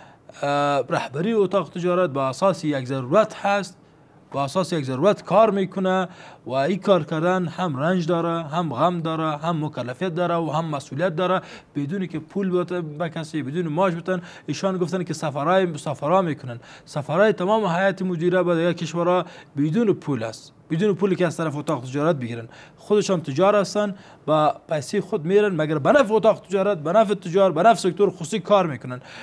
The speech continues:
چند نفری که جمع شدن، یا خواستاری بودن که بعضشان حتی خود معرفی کرده بودن، بعض جایی که من مثلاً رئیس اتاق هستم و چی هستم و چی هستم. یعنی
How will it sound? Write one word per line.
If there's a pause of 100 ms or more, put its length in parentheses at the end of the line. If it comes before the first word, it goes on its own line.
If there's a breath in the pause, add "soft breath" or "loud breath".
(240 loud breath)
چند
نفری
که
جمع
شدن، (380 loud breath)
یا
خواستاری
بودن
که
بعضشان
حتی (140)
خود
معرفی
کرده
بودن،
بعض
جایی
که
من
مثلاً
رئیس
اتاق
هستم
و
چی
هستم
و
چی
هستم. (360 loud breath)
یعنی